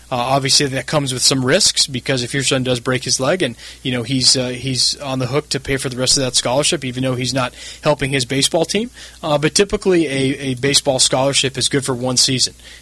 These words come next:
and it does not have to be renewed. That college coach, uh, doesn't have to renew the scholarship. He can typically, if the student athlete stays, stays eligible and does what he needs to do on the baseball field and stays out of trouble,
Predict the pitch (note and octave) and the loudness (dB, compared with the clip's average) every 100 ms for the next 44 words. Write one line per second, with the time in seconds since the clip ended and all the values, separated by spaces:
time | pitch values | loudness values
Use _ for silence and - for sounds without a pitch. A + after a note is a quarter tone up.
0 | - D3 A#2+ A#2 A#2 C3+ C3+ B2+ C3+ C3+ | -12 -8 -6 -2 2 2 2 2 0 0
1 | C3+ C3 B2 B2+ C#3 D#3+ A#2+ - C3+ B2 | 0 2 2 2 2 2 0 -2 -2 0
2 | - D3 C3 - - - - G#2 A#2+ C#3 | -2 -2 0 0 -2 -10 -12 -8 -2 2
3 | C#3+ B2+ C3 C3+ C#3+ B2+ C3 C#3 C#3 C#3 | 2 0 -2 -2 -2 0 0 2 2 4
4 | C#3+ - F3+ B2+ - C#3 C#3 D3+ D3 C#3 | 2 2 -2 -6 -4 -2 -2 0 0 0
5 | C#3 C3 B2 B2+ B2 - B2+ B2+ B2+ - | 0 0 0 -2 -2 -2 0 0 0 0
6 | C3 - - - - C3 B2+ D3 D3 - | -2 -4 -14 -6 0 2 4 2 4 2
7 | B2+ A#2+ D3+ F3+ E3 E3 D#3+ C3 B2 B2+ | 0 2 2 2 0 2 2 0 -2 0
8 | B2+ B2+ B2+ B2 A#2+ B2 B2+ A#2+ A2 D3 | 0 -2 -2 -2 0 0 -2 -2 -2 0
9 | E3 E3 - D#3+ C#3+ B2+ C3+ B2 A#2+ A#2 | 2 0 0 -2 -2 -2 -2 0 -2 -2
10 | D#3+ D3 D3+ | 0 0 -2